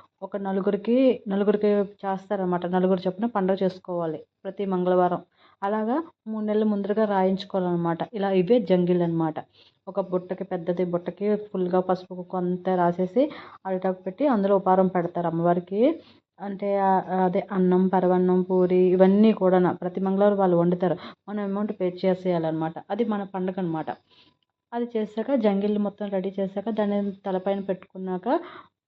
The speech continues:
తలపైన మనకే పెట్టేసి వేపాకులు ఇవన్నీ కూడా మొత్తం పెట్టి చుట్టూరా గుళ్ళోనే లోపల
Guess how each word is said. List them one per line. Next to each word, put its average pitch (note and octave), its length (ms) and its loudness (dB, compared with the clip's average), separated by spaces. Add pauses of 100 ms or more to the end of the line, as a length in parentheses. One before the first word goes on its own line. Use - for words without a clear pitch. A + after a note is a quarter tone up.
(140)
తలపైన G#3 280 -4
మనకే G3+ 360 -2
పెట్టేసి G3 500 -8
వేపాకులు G3 760 0
ఇవన్నీ F#3+ 360 -4
కూడా F#3+ 200 -2
మొత్తం F#3+ 340 -4
పెట్టి B3 440 -8 (140)
చుట్టూరా G#3 380 -4
గుళ్ళోనే G3+ 480 0
లోపల F#3+ 520 2